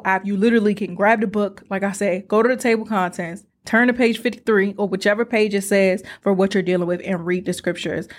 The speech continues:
aloud. It's such a powerful tool. Number three, choose joy every single day. I'm not gonna go too much into this because we covered it in our full-length episode, but remember, joy is biblically defined as awareness of God's grace.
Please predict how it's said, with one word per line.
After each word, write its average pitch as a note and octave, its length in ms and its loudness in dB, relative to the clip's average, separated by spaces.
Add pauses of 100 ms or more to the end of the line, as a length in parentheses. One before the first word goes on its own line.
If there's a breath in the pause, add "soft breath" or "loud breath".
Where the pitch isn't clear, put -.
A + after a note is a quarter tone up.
(200 loud breath)
aloud. E3+ 400 2
It's F#3+ 160 -2
such G#3+ 300 2
a G3 80 -4
powerful F3+ 480 -4
tool. E3 400 -8 (1900)
Number A3+ 240 4
three, A3+ 380 2
choose C4+ 420 4
joy G#3 460 4
every G#3 240 2
single G3+ 260 0
day. F3+ 160 2
I'm F3+ 300 -4
not F#3+ 180 0
gonna G#3 160 2
go G3 180 0
too G3 140 -6
much F#3+ 240 0
into G3+ 220 0
this F3+ 180 0
because F#3+ 340 -2
we F#3 80 -4
covered F#3+ 360 -2
it F3+ 180 -2
in F3+ 320 -2 (420 loud breath)
our F#3+ 320 2
full-length A3 680 2
episode, F#3+ 500 0
but F#3+ 320 -4
remember, G3 380 4
joy A3+ 400 2
is G#3 240 0
biblically G#3 720 0
defined F#3+ 580 0
as F3 160 -2
awareness F#3+ 680 2
of E3+ 220 -8
God's F3+ 380 0
grace. F3 500 -6